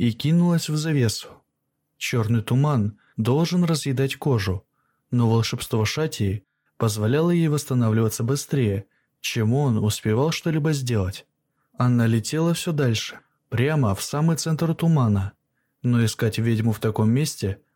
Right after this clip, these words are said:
можно годами. «Так, нужно действовать».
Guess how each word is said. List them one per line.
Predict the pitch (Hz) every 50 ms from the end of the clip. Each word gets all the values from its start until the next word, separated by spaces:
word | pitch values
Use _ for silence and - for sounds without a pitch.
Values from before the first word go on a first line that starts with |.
| _ _
можно | 127 127 139 151 147 151 165 160
годами. | 143 165 147 135 127 104 92 92 90 92 - _ _ _ _ _ _ _ _ _ _
«Так, | - 147 127 113 104 104 101 - - - -
нужно | 156 160 175 185 165 170 190 180
действовать». | 139 127 120 113 101 - - 113 101 98 95 - - -